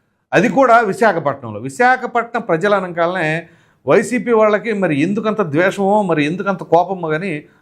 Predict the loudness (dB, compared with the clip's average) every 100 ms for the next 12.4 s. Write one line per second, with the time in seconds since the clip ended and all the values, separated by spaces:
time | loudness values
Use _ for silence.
0 | -2 0 2 0 0 0 2 2 2 -2
1 | -12 _ _ _ -4 0 2 2 0 -2
2 | -2 -2 0 0 2 2 0 -2 0 0
3 | 0 0 0 0 -2 0 0 -2 -4 -2
4 | -2 -2 -6 _ _ _ _ _ _ _
5 | _ _ _ 0 2 2 0 -4 -6 -2
6 | 0 4 4 2 0 -4 -4 -2 0 2
7 | 0 -8 _ 0 2 2 2 0 0 -2
8 | -2 -4 -4 -6 _ _ -4 -2 0 2
9 | 2 0 0 0 0 -2 -2 0 -2 0
10 | 2 2 0 -4 -4 0 2 2 0 -2
11 | 0 0 0 -2 -2 -2 -2 -4 -6 -8
12 | -4 -2 0 -2